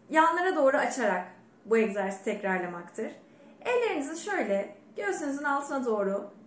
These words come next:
birleştirin. Ve nefes aldığınızda elleriniz yanlara doğru açılsın.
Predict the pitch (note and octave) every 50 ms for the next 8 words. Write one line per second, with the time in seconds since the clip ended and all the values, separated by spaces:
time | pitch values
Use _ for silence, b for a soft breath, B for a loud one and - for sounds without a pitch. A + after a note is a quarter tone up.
0 | - - E4+ F4 E4 D#4 C#4 - - - - G#3+ F3+ - - A3+ - - - -
1 | - - - - - - - - - - - - A#3+ B3+ D4+ E4 A#4 A#4+ - A4
2 | G#4 F#4+ D#4+ C#4+ C4+ B3+ A#3+ A3+ G#3+ G3+ F#3+ - G3 F#3 F#3 F#3 - - - -
3 | - - - E4+ D#4 D#4 D#4 D4+ C#4+ C4+ C#4 C4 B3+ B3+ B3+ B3 B3 A3+ A#3+ A3
4 | G#3+ G3 G3 F#3+ - - G3+ F#3+ - - - F#3 F3+ A3 -